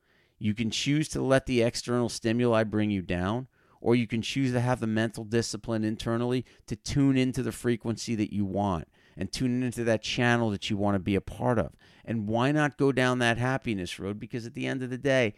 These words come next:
if you can do it, you'll be better for it. You'll be a happier individual. The people around you will like you more, and you'll have a better life as a result of it. And it's just a choice you make. The second you wake up,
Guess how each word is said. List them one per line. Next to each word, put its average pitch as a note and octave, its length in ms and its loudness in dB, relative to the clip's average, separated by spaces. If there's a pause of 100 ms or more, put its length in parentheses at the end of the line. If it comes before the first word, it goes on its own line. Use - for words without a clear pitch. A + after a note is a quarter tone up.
(200)
if A2 160 -6
you B2 80 -6
can A#2+ 160 -4
do C#3+ 300 4
it, A2+ 160 6 (440)
you'll B2 140 0
be A2+ 160 0
better A2 320 2
for C2 340 -8
it. - 100 -20 (200)
You'll A#2 200 2
be A#2+ 140 4
a A2 60 4
happier G#2 540 0
individual. B2 680 0 (160)
The A2 80 -4
people G#2+ 360 0
around A2 380 4
you A2+ 80 -4
will G#2+ 160 0
like G#2+ 280 2
you B2+ 100 0
more, A#2+ 340 0 (220)
and - 120 -8
you'll E3+ 80 0
have F#3 140 0
a D#3 40 -2
better D#3+ 280 2
life C3 380 2
as B2+ 140 0
a B2 60 0
result B2+ 420 2
of G2+ 120 -2
it. - 120 -12 (360)
And C3+ 120 0
it's C#3+ 140 -2
just G#3+ 200 0
a G#3 80 -6
choice F#3+ 420 4
you D3+ 60 -2
make. A2 420 0 (640)
The A#2 100 0
second D#3+ 440 0
you E3+ 120 0
wake D#3+ 300 4
up, F3 340 0